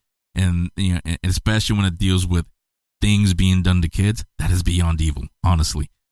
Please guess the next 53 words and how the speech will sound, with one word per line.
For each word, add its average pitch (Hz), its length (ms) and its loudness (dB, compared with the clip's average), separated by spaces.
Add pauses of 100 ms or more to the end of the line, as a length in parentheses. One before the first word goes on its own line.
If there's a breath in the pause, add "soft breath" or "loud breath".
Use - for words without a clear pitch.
Whether 98 160 2
you 95 180 4
have, 98 240 2
you're 95 180 4
a 85 40 0
parent 101 240 2
or 95 60 4
not, 95 220 2
you 104 220 2
know 98 280 4
it 76 80 0
is. - 260 -8 (840)
Things 101 260 2
done, 92 300 2
you 98 140 4
know, 85 120 2 (180)
uh, 85 260 0
the 82 80 2
way 90 260 2
animals 98 680 2
are 90 160 2
abused, 87 440 2 (320)
same 92 260 2
thing. 90 260 2 (100)
That 90 140 -2
goes 92 160 0
beyond 87 440 0
evil. 85 320 -2 (440)
So 95 280 0
there 123 440 0
are 110 260 2
things 98 360 0
that 87 100 0
are 87 100 2
really, 90 220 2
really 85 180 2
bad. 85 300 -2
You 120 80 2
know 127 160 4
what 120 160 2
they 113 120 2
are. 113 260 2
You 98 200 2
also 95 240 2
know 101 140 4
what 98 160 2
things 104 240 0
are 107 100 2
good 107 380 2
and 98 200 0
why 101 220 2
they're 82 160 -2
good. 73 240 -8